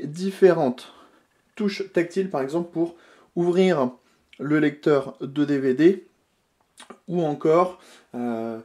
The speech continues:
basculer les écrans, activer le Bluetooth, le Wi-Fi, changer l'éclairage, activer le mode qui booste la ventilation, la touche de programmation, et enfin les différents,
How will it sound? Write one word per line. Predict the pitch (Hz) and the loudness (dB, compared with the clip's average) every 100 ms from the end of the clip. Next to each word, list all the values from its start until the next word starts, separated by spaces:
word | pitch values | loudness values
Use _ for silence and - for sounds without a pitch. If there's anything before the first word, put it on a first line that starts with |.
| _ _ - | _ _ -6
basculer | 147 135 - 160 | -2 -2 -2 -6
les | 143 123 | -4 -2
écrans, | 123 160 | -2 -2
activer | 143 - 127 | -4 -6 -8
le | 127 | -8
Bluetooth, | 113 - 143 - - | -10 -14 -16 -14 -4
le | 170 | 0
Wi-Fi, | 208 180 165 - 165 170 175 190 - - _ 165 | 0 -2 -8 -10 -10 -8 -10 -14 -20 -20 _ -16
changer | - 156 151 139 | -6 -6 -4 -4
l'éclairage, | 123 131 110 117 127 139 143 - - | -4 -4 -6 -2 -2 -2 -4 -6 -4
activer | 180 - 185 175 185 135 | -4 -4 -6 2 4 4
le | 151 160 | 2 2
mode | 156 156 147 - | 2 0 0 -6
qui | 202 | -6
booste | 180 185 - | -2 -4 -2
la | - 196 | 4 6
ventilation, | 196 190 185 156 156 214 262 - _ - - _ - | 6 4 2 0 0 0 0 -2 _ -20 -20 _ 2
la | 226 | 2
touche | 240 254 240 | 2 0 -2
de | 220 | -2
programmation, | - 196 196 165 165 233 240 | 0 0 0 -2 -2 -4 -2
et | 208 | -2
enfin | 170 208 208 | 0 0 -2
les | 180 202 | 0 -2
différents, | 180 180 - 123 135 190 | -2 -8 -2 0 0 -2